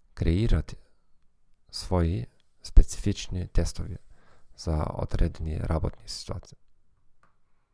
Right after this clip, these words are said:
Проблемот во ваквите тестови е како да се поделат поени на резултатите.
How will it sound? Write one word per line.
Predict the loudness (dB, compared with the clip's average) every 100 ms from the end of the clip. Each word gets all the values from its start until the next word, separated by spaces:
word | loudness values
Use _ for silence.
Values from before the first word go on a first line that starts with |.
| _ _ -20 _ _ -20 -18 -4
Проблемот | -4 -2 -6 -8 -12 -18 -20 -20 -20 -20 -20 -20 _ -18
во | -6 -4 -2 -4 -8 -14 _ _ _ _ _ -20 -20 _ _ -20 -14
ваквите | -2 -2 -2 -8 -6
тестови | -4 -2 -2 -8 -10 -14 _ _ _
е | -6 -6 -6 -12 _ _ -20 -20 -20 -20 -20 -20 _ -20 _ _ _ _ _ _ _ -6
како | -6 -4 -6
да | -6
се | -6 -6 -6 -8 -14 -12
поделат | -6 0 0 0 -4 -8 -12 -16 -20 -20 -20 _ _ _
поени | -2 -2 -2 -6 -10 -14
на | -8 -6 -6 -6
резултатите. | -6 -6 -2 -4 -4 -12